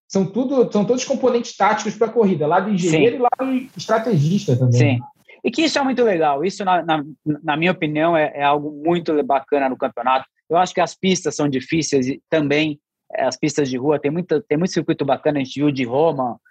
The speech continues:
Speaker 2: né, é, que é um circuito muito legal, tem o da, da Arábia Saudita também, tem tantos circuitos legais, assim, a ideia do campeonato é muito boa. Não tô aqui falando mal do campeonato, pelo amor de Deus, tô falando que a ideia do campeonato é,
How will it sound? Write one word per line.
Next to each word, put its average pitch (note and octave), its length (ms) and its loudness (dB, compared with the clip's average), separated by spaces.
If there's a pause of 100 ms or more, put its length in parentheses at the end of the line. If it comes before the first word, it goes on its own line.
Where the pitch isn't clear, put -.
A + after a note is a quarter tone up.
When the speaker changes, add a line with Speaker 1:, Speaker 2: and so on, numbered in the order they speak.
(260)
Speaker 2:
né, C3+ 340 2
é, A#2 640 0 (160)
que - 100 -4
é B2+ 60 2
um B2 320 0
circuito C3 600 -2 (400)
muito D3 260 0
legal, C3 500 0
tem C3+ 180 -6
o B2+ 240 -2
da, A#2+ 500 0 (360)
da A2+ 640 0 (120)
Arábia B2+ 300 2
Saudita B2+ 640 0
também, B2+ 480 -2
tem D3 120 -6
tantos C4 260 -2
circuitos F3+ 380 -2
legais, C3+ 520 0
assim, A#2 220 -10
a C3 80 0
ideia D#3 320 0
do G3+ 100 0
campeonato F3 400 -2
é - 20 0
muito E3 320 -2
boa. A#2+ 320 0 (320)
Não C3+ 120 -4
tô F3 140 0
aqui F3+ 160 -4
falando D#3+ 300 0
mal C#3+ 160 0
do C3+ 60 -8
campeonato, C#3 380 -4
pelo C3 120 0
amor D3+ 180 0
de D#3+ 100 0
Deus, C3 200 2
tô - 120 -20
falando C#3+ 160 -4
que D#3 80 0
a D3+ 40 2
ideia D3+ 340 0
do F#3 80 -8
campeonato D#3+ 500 -2
é, E3+ 200 2